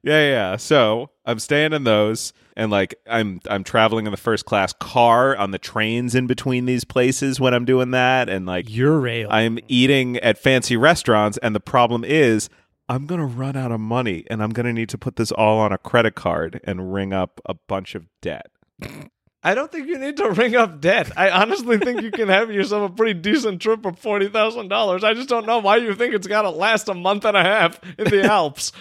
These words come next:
Speaker 3: Like, it doesn't make any sense.
Speaker 1: How will I see the Alps if I'm not there for a month and a
Speaker 3: Just
Speaker 1: half, though?
Speaker 3: go to the Alps for, like, a day or two and just live it up.
Speaker 2: You need to live the Alps.
Speaker 3: Yeah.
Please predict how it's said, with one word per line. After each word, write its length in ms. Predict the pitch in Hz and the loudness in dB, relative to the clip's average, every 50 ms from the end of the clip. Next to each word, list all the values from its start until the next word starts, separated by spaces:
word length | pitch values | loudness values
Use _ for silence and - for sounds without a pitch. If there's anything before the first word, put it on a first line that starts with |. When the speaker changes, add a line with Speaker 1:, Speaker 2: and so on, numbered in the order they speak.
| - - - | -12 -2 2
Speaker 3:
Like, 200 | 220 208 202 233 | 4 4 4 4
it 80 | 240 | 2
doesn't 360 | 202 - - 262 262 233 - | 0 0 0 0 -2 -2 -2
make 280 | - 262 - 254 - - | -2 -2 -2 -2 -4 -2
any 120 | 247 247 | -2 -4
sense. 580 | - - - 254 - - 269 214 165 - - - _ _ - - - _ _ _ _ _ _ | -4 -4 -4 -6 -4 -4 -4 -6 -6 -8 -16 -18 _ _ -20 -20 -20 _ _ _ _ _ _
Speaker 1:
How 160 | - 151 160 | 0 0 0
will 100 | 175 185 | 2 2
I 100 | 180 180 | 2 2
see 180 | 175 - - 196 | 2 0 -2 -2
the 180 | - 190 180 180 | -2 -2 -2 0
Alps 300 | 202 220 233 - - - | 0 -2 -2 -2 0 0
if 160 | 143 - 156 | 0 2 2
I'm 100 | 143 135 | 0 2
not 220 | 147 156 160 - | 2 0 0 0
there 180 | 190 214 254 - | -2 -2 -2 -2
for 160 | - - 139 | -2 0 -2
a 60 | 120 | 0
month 240 | 110 110 107 101 - | 0 0 -2 -2 -2
and 80 | 311 - | -2 -2
a 20 | |
Speaker 3:
Just 80 | 98 107 | 0 0
Speaker 1:
half, 240 | 92 87 - _ | -2 -2 -4 _
though? 100 | - 92 | -4 -2
Speaker 3:
go 280 | 85 - - 294 339 339 | 2 2 2 2 0 -2
to 160 | - - 285 | -4 -4 -4
the 200 | 294 311 294 262 | -4 -2 -2 -2
Alps 400 | 262 269 285 247 185 151 - - | -2 -2 -2 -2 -2 -4 -6 -8
for, 180 | - - 233 - - - 226 | -4 0 0 0 0 0 -2
like, 200 | 214 226 233 233 | -2 0 0 0
a 80 | 226 | 0
day 340 | 180 160 - 214 208 226 226 | 0 4 4 4 4 4 2
or 120 | 214 190 160 | 2 2 0
two 440 | - - - 190 180 147 165 175 - | -2 -2 -2 -2 -2 -2 -4 -8 -6
and 160 | 185 196 185 | -6 -6 -4
just 200 | 175 202 190 185 | -4 -4 -4 -4
live 260 | 185 196 196 202 208 | -2 0 0 0 0
it 100 | 214 202 208 - | -4 -6 -6 -6
up. 160 | - 170 147 _ | -6 -8 -8 _
Speaker 2:
You 80 | - 127 | -8 -6
need 140 | 165 247 226 | -4 -4 -2
to 80 | 262 | 0
live 680 | 233 190 160 151 156 160 175 190 208 208 196 175 160 151 | 0 0 2 2 4 4 6 6 6 6 4 2 -2 -2
the 200 | 143 147 139 131 123 | -2 0 0 0 0
Alps. 680 | 117 110 113 117 120 - - - - - - - - - | -2 -2 -4 -6 -6 -8 -10 -10 -10 -10 -10 -12 -12 -6
Speaker 3:
Yeah. 280 | - 165 147 123 113 | -2 -2 -2 -2 -2